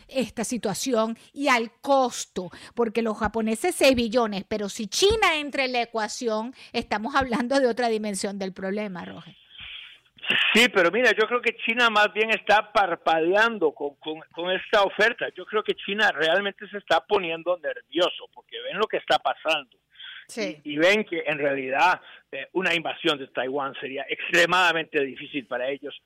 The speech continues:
Speaker 2: Pueden conseguir sus objetivos por otros medios. Yo creo que, eh, se nota un, un pequeño cambio en el tono de China. Es un poco temprano para saber, pero para llegar al tema de las nago-, negociaciones, acordémonos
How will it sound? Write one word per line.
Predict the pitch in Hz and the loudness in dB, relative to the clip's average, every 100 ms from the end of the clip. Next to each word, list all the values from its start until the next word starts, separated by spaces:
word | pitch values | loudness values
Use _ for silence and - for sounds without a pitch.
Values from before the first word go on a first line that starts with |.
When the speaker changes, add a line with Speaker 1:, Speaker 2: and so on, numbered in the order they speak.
| _ _ | _ _
Speaker 2:
Pueden | 226 240 175 | 2 4 2
conseguir | 170 151 156 143 175 | -2 -2 -6 -4 -4
sus | 170 131 | -4 -8
objetivos | 135 127 - 170 160 - _ - | -8 -10 -4 -4 -4 -8 _ -4
por | 165 | 0
otros | 185 160 135 127 | 0 0 -6 -2
medios. | 165 165 160 139 - - - | 0 2 0 -4 -12 -20 -18
Yo | 156 175 | -14 0
creo | 208 208 | 0 2
que, | 185 135 - | -2 -4 -10
eh, | 139 - | -14 -6
se | 165 - | -6 -4
nota | 160 143 - 220 208 | 0 0 2 0 2
un, | 180 202 208 180 | -2 -4 -4 -10
un | 190 | -6
pequeño | 226 220 214 214 196 | -2 0 2 2 0
cambio | - 196 190 156 147 | 0 0 0 -2 -4
en | 135 | -6
el | 127 - | -12 -10
tono | 160 170 170 | -4 0 0
de | 160 131 | 0 -2
China. | - 143 127 95 - - - | -6 -10 -12 -16 -18 -20 -10
Es | - 151 185 | -4 -4 -4
un | 208 | -2
poco | 220 226 254 | 0 2 2
temprano | 226 170 202 226 226 | 0 2 2 2 2
para | 196 156 - | 2 2 2
saber, | 156 208 165 - _ - - - _ | 4 4 2 -4 _ -20 -20 -20 _
pero | 147 147 | -16 -10
para | 147 | -8
llegar | 135 156 180 | -6 2 2
al | 208 208 _ | 2 -2 _
tema | 226 220 165 - | 0 2 0 -2
de | 160 | -2
las | 147 | -2
nago-, | 143 131 135 131 | -4 -8 -8 -8
negociaciones, | 147 143 135 - 120 220 233 110 - - - | -6 -6 -6 -8 0 0 0 -4 -14 -20 -8
acordémonos | 175 - 170 147 - 147 127 139 165 | -6 -4 0 -2 -2 -8 -6 -6 -2